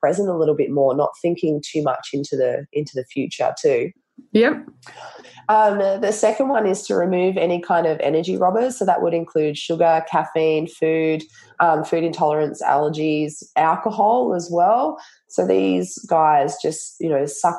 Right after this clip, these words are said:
Speaker 1: the life out of you, particularly if you're drinking copious amounts of coffee. It's actually putting more pressure onto your adrenals when we're trying to take the load off the body.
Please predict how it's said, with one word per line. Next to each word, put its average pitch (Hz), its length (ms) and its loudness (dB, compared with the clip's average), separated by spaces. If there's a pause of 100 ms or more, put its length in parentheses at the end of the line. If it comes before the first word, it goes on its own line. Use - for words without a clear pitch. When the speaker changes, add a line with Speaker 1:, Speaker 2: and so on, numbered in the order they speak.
Speaker 1:
the 139 60 0
life 135 380 2
out 156 180 4
of 175 120 -2
you, 254 320 0
particularly 190 500 0
if 170 100 -4
you're 165 80 -2
drinking 151 440 -2
copious 143 440 0
amounts 143 340 0
of 139 140 -8
coffee. 190 420 2
It's 247 180 -2
actually - 360 -6
putting 151 260 -2
more 135 200 2
pressure 143 380 0
onto 139 260 -4
your 139 160 2
adrenals 131 600 -2
when 139 140 -2
we're 135 120 0
trying 147 260 0
to 143 120 -2
take 139 180 -2 (100)
the 143 60 0
load 127 340 0
off 127 240 0
the 170 60 -4
body. 226 360 2